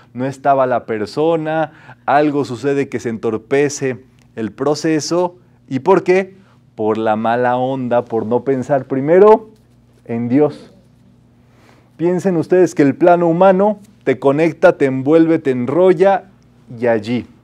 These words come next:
Y de ahí a que te vuelva a sacar así como la carga de la secadora. Te mete a la carga, te da vueltas, vueltas, vueltas, vueltas, te arrastra. Bueno,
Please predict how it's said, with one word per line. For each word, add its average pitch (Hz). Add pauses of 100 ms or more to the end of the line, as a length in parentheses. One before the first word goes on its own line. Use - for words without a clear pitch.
(460)
Y 143
de 160
ahí 202
a 226
que 170
te 156
vuelva 190
a -
sacar 175
así 175
como 185
la 139
carga 165
de 165
la 131
secadora. 139 (880)
Te 131
mete 190
a 170
la 143
carga, 208 (320)
te 131
da 156
vueltas, 180
vueltas, 180
vueltas, 165
vueltas, 190 (100)
te 131
arrastra. 208 (120)
Bueno, 101